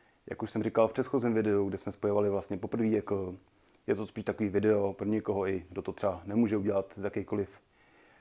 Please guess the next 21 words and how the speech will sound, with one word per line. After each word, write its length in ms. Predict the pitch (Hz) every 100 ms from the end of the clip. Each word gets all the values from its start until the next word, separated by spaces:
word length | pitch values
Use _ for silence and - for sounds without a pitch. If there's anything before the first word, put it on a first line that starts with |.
| -
provozních 400 | 147 151 135 127
důvodů, 560 | 120 117 107 104 98 90 - _
tak 140 | - 104
je 60 |
to 100 | 104
spíš 240 | 104 - 98
hezký 240 | 98 -
na 80 | 98
koukání, 720 | 120 110 110 107 101 98 95 - -
aspoň 240 | - - 87
pro 100 | 101
někoho, 460 | 104 101 101 98 95 - - _ _ _ _ -
jak 140 | 107
celkem 300 | - 107 110
snadno 400 | 101 113 107 101
se 140 | 95 107
dají 80 |
takové 240 | 101 - 98
věci 340 | 98 101 90 - -
udělat, 480 | 110 113 104 98 - -
spojit, 480 | - 120 101 98